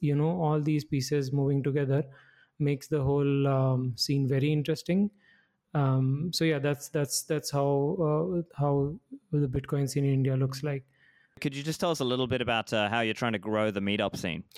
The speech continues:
Speaker 1: So the meetup scene, so, uh, the, the, the platform Bitcoin for India is, uh, not something which, which is, like,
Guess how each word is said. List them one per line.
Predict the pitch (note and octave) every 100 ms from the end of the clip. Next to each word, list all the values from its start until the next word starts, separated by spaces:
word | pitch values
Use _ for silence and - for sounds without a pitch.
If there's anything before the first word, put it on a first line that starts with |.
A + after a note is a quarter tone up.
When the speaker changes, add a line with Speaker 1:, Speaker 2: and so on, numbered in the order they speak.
| - - -
Speaker 1:
So | - A3
the | F#3+ A#3
meetup | F#3 F#3+ C4 B3+
scene, | A3+ A#3
so, | A3+ A3 F#3+
uh, | F#3 D#3
the, | C#3+ C#3+ -
the, | D3 - -
the |
platform | C3 C3+ C#3 D#3+ F#3 F3
Bitcoin | D#3 - D#3 C#3
for | D3+
India | D3 D3 C#3 C3+ D3+
is, | F3 D3+ C#3 C3+ C3
uh, | C#3 C3 C3 B2+ C#3 G#3
not | D3 C#3+ C#3+ C#3
something | - D3 C#3+ C3+ C#3+ C#3
which, | C3 C3+ - C#3+ C3+
which | C3
is, | C3 A#2 -
like, | B2+